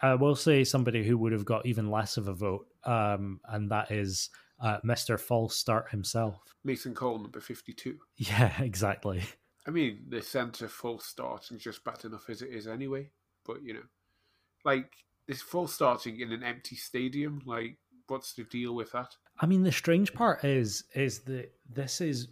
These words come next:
Speaker 1: week sixteen, you know? It's like, it's so late on in the season, and yet that's such an odd mistake to make, and it makes me wonder, you know, what the hell was happening there.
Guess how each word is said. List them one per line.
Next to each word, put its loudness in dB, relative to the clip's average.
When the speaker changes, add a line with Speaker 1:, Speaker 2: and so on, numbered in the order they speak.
Speaker 1:
week -2
sixteen, 0
you 0
know? 2
It's -2
like, 4
it's 0
so 6
late 2
on 4
in 4
the 2
season, 2
and 0
yet 2
that's 2
such 0
an 0
odd 6
mistake 2
to -2
make, 0
and 0
it -4
makes -2
me 6
wonder, 2
you 2
know, 2
what -2
the -4
hell 2
was 0
happening -2
there. -10